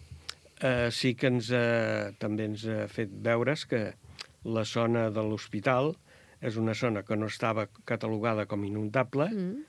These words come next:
Speaker 1: i s'ha inundat. Doncs, bueno, això, evidentment que es tindran que prendre les mesures a qui li pertoqui, en aquest cas serà el, el d'allò, el, la sanitat, de, de, bueno, solucionar això i, a més a més, posar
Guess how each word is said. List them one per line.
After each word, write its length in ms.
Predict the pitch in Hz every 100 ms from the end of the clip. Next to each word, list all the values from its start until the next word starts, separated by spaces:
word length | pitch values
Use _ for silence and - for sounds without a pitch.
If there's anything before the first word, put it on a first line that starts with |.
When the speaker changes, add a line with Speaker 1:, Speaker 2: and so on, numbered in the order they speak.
| -
Speaker 1:
i 120 | 123
s'ha 140 | 110 117
inundat. 440 | 110 117 101 110 - _ - - - - -
Doncs, 300 | - 107 104
bueno, 200 | 101 101
això, 340 | 107 - 104 - _ - - _ -
evidentment 640 | 113 107 107 107 113 110
que 80 | -
es 80 | 120
tindran 280 | 117 107 101
que 120 | 113
prendre 380 | 101 110 107 110
les 180 | 107 98
mesures 480 | 104 113 117 104 104
a 60 | 104
qui 120 | 104
li 280 | 98 95 92
pertoqui, 640 | 110 - 135 127 143 196
en 80 | - -
aquest 200 | - 120 -
cas 160 | 107 107
serà 280 | 98 98 117 - - - - - -
el, 640 | 113 107 101 98 95 101 - - - - - 220
el 120 | 113
d'allò, 320 | 104 107 120 135 - - -
el, 220 | - 107 104
la 100 | 101
sanitat, 540 | - 107 104 127 135 -
de, 580 | 147 143 123 104 98 98 92
de, 80 | 98
bueno, 300 | 95 110 127
solucionar 600 | - 110 101 - 107 104
això 220 | 101 135 131 139
i, 80 |
a 40 | 117
més 180 | 110 101
a 20 |
més, 240 | 107 117 - - - - - -
posar 380 | 127 110 123